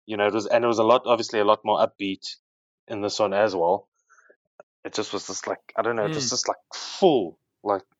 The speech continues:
Speaker 1: yeah, especially in the, the, one of the main action scenes, the, with the, where there's the, the, the car chase and how it just, like, really swells. I really, yeah,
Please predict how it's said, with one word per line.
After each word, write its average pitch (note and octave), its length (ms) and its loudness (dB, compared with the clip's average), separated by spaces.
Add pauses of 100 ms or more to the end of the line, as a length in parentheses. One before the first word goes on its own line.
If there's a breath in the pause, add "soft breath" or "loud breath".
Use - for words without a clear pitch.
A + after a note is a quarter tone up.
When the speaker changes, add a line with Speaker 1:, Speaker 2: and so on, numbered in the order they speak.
(120)
Speaker 1:
yeah, F#2+ 220 0
especially B2 360 -2
in A#2 100 -2
the, G#2+ 360 4
the, G2+ 100 -4
one G#2+ 200 0
of G#2 80 0
the G#2 60 0
main G#2 240 0
action G#2 360 -6
scenes, G2+ 440 -8
the, F#2+ 500 0 (760)
with G2 100 -18
the, G2 360 2
where G#2 140 0
there's G2+ 220 -2
the, A2 180 -2
the, G#2 240 0
the G#2 100 -4
car A#2+ 300 4
chase G#2 400 -2
and G2 100 -8
how G#2 120 4
it G2+ 60 0
just, - 140 -6
like, G#2+ 120 -2 (140)
really A2+ 380 0
swells. G#2+ 800 2 (800 soft breath)
I G2 60 -6
really, G2 360 -2
yeah, F2+ 240 2